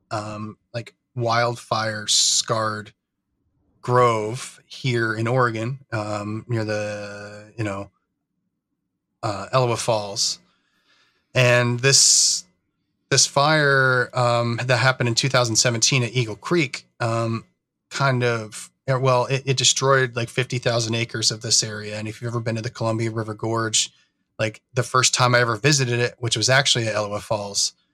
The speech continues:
I immediately thought of Fern Gully. Like,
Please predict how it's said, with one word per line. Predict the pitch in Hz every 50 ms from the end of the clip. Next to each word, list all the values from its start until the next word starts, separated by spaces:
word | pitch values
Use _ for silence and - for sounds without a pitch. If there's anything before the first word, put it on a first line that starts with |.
| _ _ _ _ _ _ -
I | 113 113 107 107 107 107
immediately | 123 135 156 160 147 143 139 135 127
thought | - 123 117 117
of | 107
Fern | - - 117 113 113 107
Gully. | 101 104 98 95 92 92 _ _ _ _ _ _ -
Like, | 113 107 104 104 - -